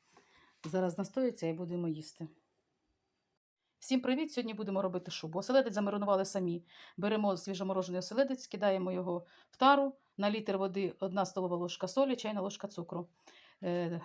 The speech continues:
горошок, перець, лавровий лист. Потім варимо картоплю, буряк, моркву, це все з города свіже, е, картошка ще старенька. Тоді приготуємо, нам потрібний майонез, отакий можна салатний, тридцять процентів.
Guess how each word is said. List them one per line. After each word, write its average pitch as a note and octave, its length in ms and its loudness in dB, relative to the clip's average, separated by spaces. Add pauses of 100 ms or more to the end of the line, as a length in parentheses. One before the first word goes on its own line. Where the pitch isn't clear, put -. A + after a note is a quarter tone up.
горошок, G3 400 2
перець, C4 380 6
лавровий G3 360 2
лист. E3 400 -6 (600)
Потім G#3 260 0
варимо F#3 460 4 (340)
картоплю, F#3 680 2 (220)
буряк, G3+ 560 2 (220)
моркву, G3 340 4
це F#3+ 120 -4
все F#3 140 0
з F3+ 60 -2
города F#3+ 320 0
свіже, G3 440 -4 (440)
е, F3+ 200 -4
картошка F#3 480 -4
ще F3 320 -6 (220)
старенька. G3+ 680 -2 (600)
Тоді A3 280 -2
приготуємо, G3+ 680 0 (500)
нам F3+ 120 2
потрібний F#3 500 -2
майонез, G3 360 4
отакий C4 280 0
можна B3 220 4
салатний, A3+ 360 0
тридцять G#3+ 260 -6
процентів. G#3 500 -6